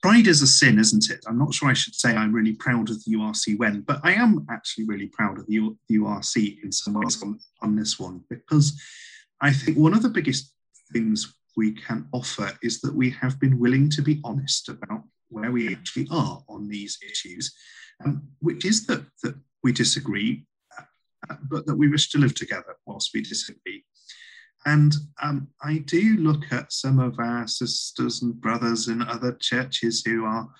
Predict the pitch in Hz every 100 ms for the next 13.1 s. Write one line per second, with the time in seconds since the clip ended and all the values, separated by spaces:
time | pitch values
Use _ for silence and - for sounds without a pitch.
0 | - - _ 123 127 135 135 135 135 -
1 | _ - 127 135 147 143 135 143 135 -
2 | 117 - 127 120 123 117 117 131 - _
3 | - - - - 151 151 - _ - 151
4 | 160 190 190 - 160 156 147 135 139 135
5 | 127 120 123 131 135 156 147 - 147 139
6 | 135 139 131 - 117 117 101 - _ _
7 | _ _ _ _ _ _ _ _ 120 120
8 | 127 151 - 151 123 120 117 135 123 123
9 | - _ _ - 113 104 - - 95 _
10 | _ _ - - _ _ _ - 240 233
11 | 233 _ _ _ - _ _ _ 127 127
12 | 135 _ - 135 147 143 123 123 127 120